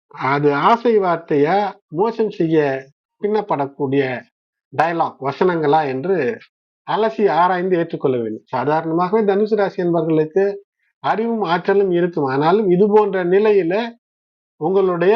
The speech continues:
ராசிநாதனுடைய மேலும் ஒரு வீடான இந்த நான்காம் வீடு குருவினுடைய வீட்டில ராகு இருந்து குருவை போன்று செயல்படும் நேரத்துல சனி பகவான் சென்று அங்கு சேர்ந்திருப்பது என்பது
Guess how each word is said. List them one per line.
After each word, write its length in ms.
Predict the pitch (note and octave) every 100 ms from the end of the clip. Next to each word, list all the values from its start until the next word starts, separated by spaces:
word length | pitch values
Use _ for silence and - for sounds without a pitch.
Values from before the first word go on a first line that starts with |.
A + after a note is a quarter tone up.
| G#3
ராசிநாதனுடைய 880 | F#3 G3 G#3 F3+ E3+ E3 D#3 G3 G3
மேலும் 300 | E3+ F3+ E3+
ஒரு 160 | D#3
வீடான 280 | D3+ D3 C#3+
இந்த 160 | C3 C3
நான்காம் 500 | C#3 F3 F#3+ E3+ C#3+
வீடு 200 | B2+ B2
குருவினுடைய 500 | D3+ E3+ E3 C#3 B2+
வீட்டில 500 | - C3 A#2+ E3+ G3+ _ _ _ _ _ -
ராகு 460 | C3+ G3 A3 A3+
இருந்து 360 | G3+ G3 G#3 G#3
குருவை 280 | E3+ F#3 F#3
போன்று 360 | F#3 G3+ G#3
செயல்படும் 560 | G3 F#3 F#3+ F#3 E3 D3
நேரத்துல 680 | D3+ D3+ C#3+ C#3+ E3+ A3 F#3+ _ _ _ _ _ F3+
சனி 120 | A3
பகவான் 360 | G#3+ G3 F3+
சென்று 400 | D#3+ G#3+ A3+ A3+
அங்கு 280 | G3 F3+ D#3 C#3 A2+ - _ _
சேர்ந்திருப்பது 760 | - A3+ A#3 G3 D#3+ - -
என்பது 720 | C3 B2 C3 F#3+ E3+ A#2 A#2+